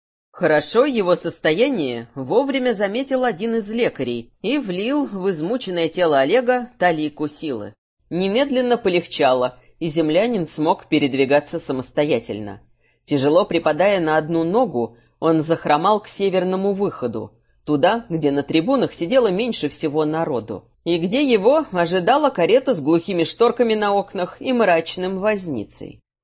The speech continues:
Увы, своего дома у Олега так и не появилось, он по-прежнему гостил у хозяев Нолда под присмотром наказующих. Наверняка и сейчас в толпу зрителей затесалось несколько наблюдателей.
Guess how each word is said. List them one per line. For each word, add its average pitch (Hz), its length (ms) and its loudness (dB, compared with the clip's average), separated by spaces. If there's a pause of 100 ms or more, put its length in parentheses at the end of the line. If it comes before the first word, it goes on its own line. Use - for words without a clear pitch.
(200)
Увы, 202 500 0
своего 156 540 6
дома 190 300 4
у 139 100 6
Олега 143 420 2
так 190 240 -2
и 220 60 0
не 202 120 0
появилось, 214 800 0 (240)
он 156 200 0
по-прежнему 202 800 0
гостил 160 480 2
у 185 60 2
хозяев 139 520 0
Нолда 190 580 0
под - 200 -4
присмотром 147 640 0
наказующих. 147 880 -2 (420)
Наверняка 240 560 2
и 220 120 4
сейчас 151 760 -2
в - 80 -20
толпу 147 340 2
зрителей 135 600 -2 (240)
затесалось 226 800 2
несколько 151 540 0
наблюдателей. 151 800 -2